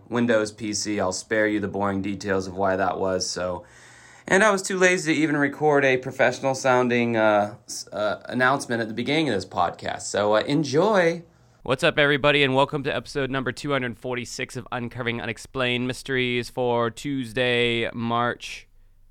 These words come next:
fifteenth. It is seven fifty P M where I am, which must mean it's four fifty P M where Mike lives.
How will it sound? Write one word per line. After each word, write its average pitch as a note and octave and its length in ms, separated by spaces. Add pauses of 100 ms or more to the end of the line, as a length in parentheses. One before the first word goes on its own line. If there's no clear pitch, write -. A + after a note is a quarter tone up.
fifteenth. - 800 (340)
It - 120
is G#2 100
seven B2+ 320
fifty B2 400
P A#2+ 260
M A2+ 160
where A2 140
I A#2+ 140
am, A2 320
which G#2 200
must A2+ 300
mean G#2 240
it's - 240 (220)
four A2 340
fifty F2 380
P - 200
M F2 140
where E2+ 120
Mike G2+ 280
lives. F2 460